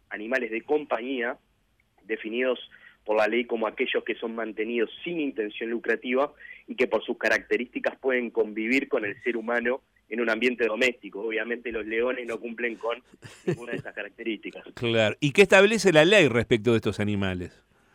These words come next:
Speaker 1: El texto legal sostiene que los animales no son sujetos de derecho y que por lo tanto se los considera bienes de propiedad privada sujetos a una normativa especial,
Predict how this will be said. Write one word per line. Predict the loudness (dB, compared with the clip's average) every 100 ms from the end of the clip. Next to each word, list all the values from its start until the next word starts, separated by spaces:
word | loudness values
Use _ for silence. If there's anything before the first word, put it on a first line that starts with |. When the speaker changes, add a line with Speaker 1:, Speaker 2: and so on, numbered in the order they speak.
| _ _ _ -20 -20 -12
Speaker 1:
El | -4
texto | -2 0 2
legal | 4 4 2
sostiene | -2 -8 -4 -2 0 0
que | -2
los | -2 -2 -4
animales | -6 -2 0 0 -2 -6
no | -2 -2 0
son | -2 -2
sujetos | -4 -8 -6 -4 -2
de | -2 -2
derecho | 0 -2 -2 -6 -8 _ _ _
y | -8
que | -6
por | -2 -2
lo | -2
tanto | -2 -4 0 -2 -2
se | -6
los | -6
considera | -8 -8 -4 -2 -2
bienes | -2 -4 -4 -4
de | -6
propiedad | -6 -6 -4 -4
privada | -4 -6 -4 -2 -4
sujetos | -6 -14 -8 -6 -6 -6
a |
una | -6 -4
normativa | -4 -6 -6 -8 -8 -10
especial, | -10 -6 -2 -2